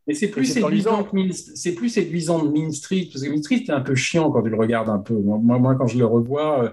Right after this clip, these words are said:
Speaker 1: mais il y a ce personnage d'Harvey Keitel qui est complètement déchiré, tu vois, je trouve, entre le, que, que moi, je, je... qui m'intéresse plus que le personnage de Henry Hill, tu vois.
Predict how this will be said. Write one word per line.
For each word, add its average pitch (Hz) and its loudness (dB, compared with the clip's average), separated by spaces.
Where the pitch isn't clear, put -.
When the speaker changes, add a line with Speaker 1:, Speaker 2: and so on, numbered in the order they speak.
Speaker 1:
mais 147 -4
il 151 -2
y 190 2
a 190 2
ce - -8
personnage 220 -2
d'Harvey 170 -4
Keitel 175 0
qui 175 -6
est 147 -4
complètement 214 0
déchiré, 175 -2
tu 135 -6
vois, 139 2
je 131 -8
trouve, 135 -2
entre 120 -2
le, 113 0
que, 139 -6
que 160 -6
moi, 196 2
je, 156 0
je... 139 -4
qui 147 -8
m'intéresse 156 -2
plus 220 2
que 180 -2
le 151 0
personnage 147 -2
de 151 0
Henry 139 0
Hill, 127 0
tu 113 -6
vois. 120 -2